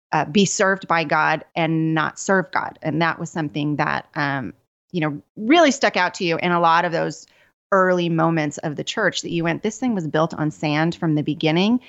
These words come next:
And so there was a sense of maybe inevitability that it was eventually going to come to that.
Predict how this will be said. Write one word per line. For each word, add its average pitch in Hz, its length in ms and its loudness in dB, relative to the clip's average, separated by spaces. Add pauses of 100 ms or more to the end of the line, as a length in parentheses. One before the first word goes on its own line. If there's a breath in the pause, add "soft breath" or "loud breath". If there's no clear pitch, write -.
(260 loud breath)
And - 80 -6
so 226 60 -2
there 240 100 2
was 311 240 4
a 269 40 0
sense 202 280 2
of 180 100 -2
maybe 170 320 2
inevitability 151 800 2
that 131 140 -2
it 98 80 -4
was 156 100 0
eventually 160 440 0
going 147 180 -2
to 139 80 -4
come 233 240 0
to - 100 -6
that. - 340 0